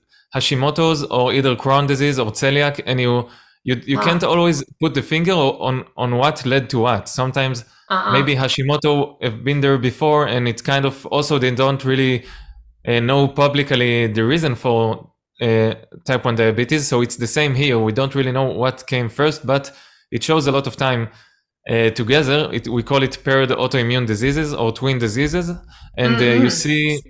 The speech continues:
Speaker 1: many women, it's true that many women, uh, get affected, especially in the times of, uh, drastic hormonal change as the, as the, uh, menopause or
Speaker 2: Yep.
Speaker 1: as,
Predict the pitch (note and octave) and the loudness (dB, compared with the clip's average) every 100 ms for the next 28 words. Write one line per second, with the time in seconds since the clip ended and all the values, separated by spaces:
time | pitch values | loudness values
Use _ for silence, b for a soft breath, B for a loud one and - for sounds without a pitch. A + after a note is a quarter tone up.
0 | - - C3 D3+ D3+ D3+ C#3+ A2+ A2 G#2+ | -20 -10 -2 0 2 2 2 0 0 -4
1 | - C#3+ D3 C3 C3+ C#3 C3+ C3 C#3+ C#3+ | -4 0 2 0 -2 0 0 0 0 -2
2 | C3+ - b b b b - A#2+ A#2+ A2+ | -4 -10 b b b b -2 2 2 2
3 | C3 C3 D3 D3 F#3 D3+ - - - D3+ | 0 -2 -2 -2 0 -2 -2 -4 0 0
4 | E3 D#3 D#3+ E3 - _ _ _ _ - | 2 2 0 -2 -6 _ _ _ _ -8
5 | - B2+ D3 C#3+ D#3 C3+ - A#2 - C3 | -4 -2 0 0 0 -2 -4 -6 -2 0
6 | A#2+ A#2 A2+ - _ _ _ _ _ - | 2 2 0 -2 _ _ _ _ _ -10
7 | A#2 C#3 C#3 C#3+ C#3 B2+ C3+ E3+ C#3 - | 0 0 0 -2 0 0 2 2 0 0
8 | C3+ F3 G3 E3+ - B2 A2 A#2 A#2 A2+ | 0 -2 -4 -12 -2 0 0 2 4 4
9 | A2 - _ - _ - A#2+ G#2 A#2+ A2+ | 0 -16 _ -20 _ -6 -4 2 4 4
10 | A2+ A2+ A2+ A2+ - A#2 A2+ C3+ D#3 F3 | 4 4 2 -2 -2 0 2 0 2 2
11 | F#3+ F3 - B2+ C3 B2+ B B A3 B | 2 -2 0 4 4 2 B B -18 B
12 | B _ A#2+ B2 A2+ | B _ 0 0 0